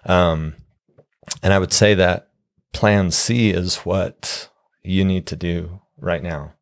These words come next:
Now is your time to do Plan C, because when you're eighteen, um, you have very little to lose.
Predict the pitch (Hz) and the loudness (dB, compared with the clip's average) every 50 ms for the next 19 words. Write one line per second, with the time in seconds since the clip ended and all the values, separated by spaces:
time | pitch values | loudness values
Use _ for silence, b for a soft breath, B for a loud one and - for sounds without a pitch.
0 | _ _ _ - 87 87 87 87 82 76 - 87 80 - - 82 82 80 78 - | _ _ _ -4 -2 0 0 0 0 -2 -4 -6 -6 -6 -6 -6 -6 -6 -8 -8
1 | 82 80 78 73 - - - 78 73 71 73 - - - - 123 104 80 71 - | -8 -8 -8 -8 -8 -6 -6 -4 -4 -4 -4 -4 -2 0 2 2 0 0 -2 -6
2 | B B B B B B B B B B B B B B B - 101 95 - 117 | B B B B B B B B B B B B B B B -6 -6 -4 -2 2
3 | 104 101 101 98 98 98 - - - - - - - - - _ _ _ - - | 2 4 4 4 2 0 0 0 0 0 -2 -4 -6 -10 -14 _ _ _ -20 -20
4 | _ _ _ - 92 101 95 92 95 - 92 113 131 - - - 135 139 131 113 | _ _ _ -8 -6 -2 -2 0 0 2 2 0 0 0 -2 0 2 4 4 4
5 | 107 95 92 92 92 90 - _ _ _ - - - 87 82 82 82 82 85 85 | 4 4 2 0 -2 -4 -10 _ _ _ -20 -12 -8 -6 -4 -4 -4 -4 -4 -2
6 | 82 85 87 85 85 92 95 95 95 90 90 98 92 92 87 - - 87 80 78 | -2 -2 -2 0 2 2 4 4 4 4 4 4 4 4 2 2 0 -2 0 2
7 | 87 80 71 65 60 58 85 - - - | 2 2 0 -2 -6 -8 -6 -6 -6 -6